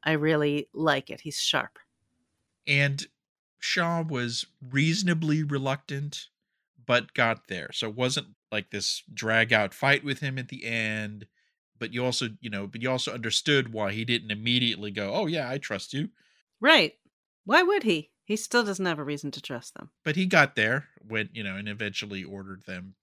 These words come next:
Speaker 2: you know, to run away, which was
Speaker 1: Yep.
Speaker 2: a smart move.
Speaker 1: Yeah.
Speaker 2: Again, this ship takes forever for the warp core to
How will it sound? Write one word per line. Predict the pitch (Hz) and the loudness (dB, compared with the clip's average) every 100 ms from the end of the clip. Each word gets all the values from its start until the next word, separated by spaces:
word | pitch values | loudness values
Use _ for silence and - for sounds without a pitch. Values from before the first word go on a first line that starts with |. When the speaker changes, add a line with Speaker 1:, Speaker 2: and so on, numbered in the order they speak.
| _ | _
Speaker 2:
you | 95 | -20
know, | 87 92 _ | -20 _ _
to | 90 87 _ | _ _ _
run | - 95 | -12 -10
away, | 98 120 - _ _ | -8 -8 -10 _ _
which | 151 _ | -20 _
was | 262 | -4
Speaker 1:
Yep. | 359 | -4
Speaker 2:
a | - | -6
smart | - 170 156 | -10 -12 -16
move. | 165 - _ _ _ _ - | -20 -20 _ _ _ _ -6
Speaker 1:
Yeah. | 151 - _ _ _ _ _ _ _ _ _ | -6 -6 _ _ _ _ _ _ _ _ _
Speaker 2:
Again, | 117 127 165 127 98 | 2 8 8 8 2
this | 123 - | -4 -2
ship | 160 139 | -2 -2
takes | 135 127 | -4 -6
forever | - 120 117 127 110 | -8 -8 -6 -6 -6
for | 101 | -6
the | 110 107 | -6 -6
warp | 101 110 | -8 -8
core | - 92 | -8 -8
to | 87 | -8